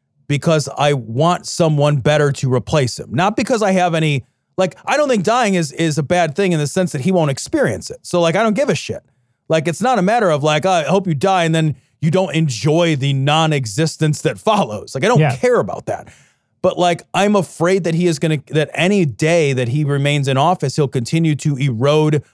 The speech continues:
Speaker 1: our democracy, to call into question our election, to damage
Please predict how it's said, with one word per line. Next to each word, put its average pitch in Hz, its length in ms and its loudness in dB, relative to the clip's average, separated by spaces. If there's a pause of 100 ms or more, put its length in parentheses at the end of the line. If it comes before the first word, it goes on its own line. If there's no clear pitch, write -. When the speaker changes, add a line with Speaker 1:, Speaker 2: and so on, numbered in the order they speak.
(100)
Speaker 1:
our 156 160 2
democracy, 160 880 0 (180)
to 143 100 -4
call 165 300 2
into 156 220 0
question 156 440 0
our 123 160 2
election, 165 600 0 (320)
to 131 420 -2 (640)
damage 156 800 0